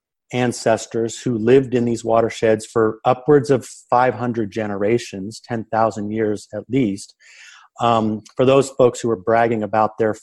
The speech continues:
third and fourth, fifth generation, and these folks were here for five hundred, there, there's a wonderful book by Kat Anderson called Tending the Wild.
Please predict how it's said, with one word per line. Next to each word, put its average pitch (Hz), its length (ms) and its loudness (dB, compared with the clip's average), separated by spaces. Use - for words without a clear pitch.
third 113 220 0
and 107 120 -10
fourth, 110 300 -4
fifth 117 220 -4
generation, 107 720 -2
and 101 120 -6
these 113 140 -8
folks - 240 -4
were 104 80 -10
here 110 80 -8
for 104 140 -10
five 104 220 -4
hundred, 120 500 -2
there, 156 800 4
there's 131 240 2
a 120 60 6
wonderful 120 460 2
book 113 300 2
by 107 120 0
Kat 107 280 -2
Anderson 107 420 -4
called 104 260 -6
Tending 113 480 -6
the 101 80 -4
Wild. 98 540 -2